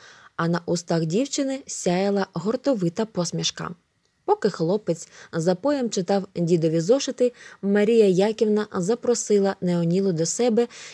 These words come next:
і запропонувала після одруження жити в неї. «Буде мені любо насамкінець утішитися вашим молодим щастям», сказала бабуся. Вночі до будинку на горі прилетів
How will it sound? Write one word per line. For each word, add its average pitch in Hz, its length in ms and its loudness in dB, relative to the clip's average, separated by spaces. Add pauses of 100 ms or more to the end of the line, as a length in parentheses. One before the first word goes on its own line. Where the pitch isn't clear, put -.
і 247 140 2
запропонувала 247 960 0
після 202 440 -2
одруження 220 640 2
жити 175 300 0
в 214 60 0
неї. 175 360 -2 (380)
«Буде 233 400 0
мені 208 340 2 (120)
любо 202 460 6 (380)
насамкінець 247 920 0
утішитися 202 880 0
вашим 185 440 -2
молодим 170 420 0
щастям», 170 500 -2 (100)
сказала 190 500 0
бабуся. 185 560 -2 (440)
Вночі 202 380 2
до 202 120 8
будинку 170 480 4
на 165 120 0
горі 165 380 2 (380)
прилетів 208 680 2